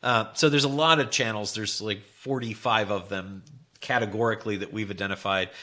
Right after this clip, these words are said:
So that's, there's plenty of opportunity there. Now, you could also just add those, but if one is failing, like, a true pivot means that we're kinda not looking in this direction anymore. We're looking in this direction now. That means that this direction is probably gonna get less attention paid to it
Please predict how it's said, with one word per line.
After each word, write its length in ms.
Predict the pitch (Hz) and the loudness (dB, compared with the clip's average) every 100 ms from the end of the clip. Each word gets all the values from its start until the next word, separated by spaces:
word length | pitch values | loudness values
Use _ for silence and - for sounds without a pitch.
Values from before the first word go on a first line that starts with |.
| - - | -14 0
So 320 | 131 127 113 | 6 6 6
that's, 440 | 104 147 160 - | 4 8 8 6
there's 200 | - 131 | 0 -2
plenty 280 | - 175 175 | 0 0 2
of 100 | 135 | 4
opportunity 380 | 123 120 143 127 | 2 0 -2 2
there. 140 | 131 117 | 2 4
Now, 100 | 151 | 4
you 140 | 170 | 4
could 100 | 208 | 6
also 220 | 233 - | 6 6
just 180 | 143 127 - | 2 -2 4
add 280 | 180 202 117 | 6 6 6
those, 280 | 87 - - - - | -2 -4 -6 -10 0
but 120 | 143 | 6
if 160 | 143 131 | 6 4
one 180 | 170 185 | 0 2
is 140 | 147 | 0
failing, 460 | - 180 190 143 113 | 0 2 4 2 0
like, 180 | 113 107 | -2 -2
a 60 | |
true 340 | - - 208 156 | -2 0 0 0
pivot 520 | 190 190 120 - - - - | 2 4 4 0 -6 -20 -8
means 380 | 131 135 123 113 | -4 -2 0 0
that 120 | 123 | 0
we're 80 | 123 | 0
kinda 340 | 151 131 117 107 123 | 2 2 -2 -8 -2
not 320 | 131 156 160 | 6 6 6
looking 240 | 156 156 | 0 -2
in 80 | 143 | 0
this 160 | 151 - | 0 2
direction 440 | 131 120 - 120 | 2 2 0 -4
anymore. 480 | 110 107 107 107 - - - | -4 -4 -2 -2 -4 -14 -10
We're 180 | - 120 | 0 2
looking 260 | 131 139 120 | 2 0 -4
in 80 | 117 | -2
this 180 | 151 | -2
direction 460 | 135 117 110 - 107 | 0 0 -2 -4 -6
now. 200 | 110 107 | -6 -2
That 240 | 127 - | 0 0
means 300 | 143 127 117 | -2 -6 -4
that 320 | - 117 113 - - - | 0 0 0 -8 -20 -12
this 300 | 110 143 143 | 2 4 4
direction 480 | 139 123 127 - 117 | 2 2 0 -2 -4
is 100 | 107 | -6
probably 460 | - 139 135 123 110 | -2 -2 0 -4 -6
gonna 160 | 110 | -4
get 220 | 104 - | -4 -4
less 240 | 120 113 - | -2 -2 -4
attention 420 | - 110 - 104 | -6 -4 -4 -4
paid 200 | 113 101 | -6 -4
to 140 | 110 104 | -2 -2
it 160 | 101 | -2